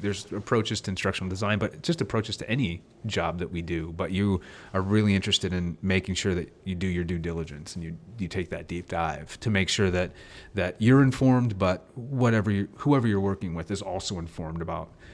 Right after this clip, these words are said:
uh, why we're talking about this, why it's important to have measurable objectives, why it's important to have this alignment, why it's important to have certain things within your course design, because it makes an instructor a better instructor, but it also makes the experience for the students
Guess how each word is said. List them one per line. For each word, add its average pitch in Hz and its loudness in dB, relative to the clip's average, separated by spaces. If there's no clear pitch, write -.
uh, 90 -2
why 104 6
we're 95 2
talking 85 -6
about 82 -8
this, - -10
why 95 2
it's 92 -4
important 95 -6
to 95 -6
have 92 -6
measurable 87 -4
objectives, 82 -8
why 95 2
it's 98 -2
important 95 -4
to - -8
have 85 -4
this 87 -6
alignment, 87 -8
why 95 -2
it's 98 -4
important 95 -4
to - -8
have 92 -2
certain 131 2
things 107 2
within 95 0
your 92 0
course 143 2
design, 87 -4
because 98 2
it 110 2
makes - 0
an 110 0
instructor - 0
a 131 0
better 127 2
instructor, 143 2
but 120 4
it 110 4
also 104 2
makes 95 -2
the 95 -2
experience 92 -6
for - -4
the 90 -4
students 117 2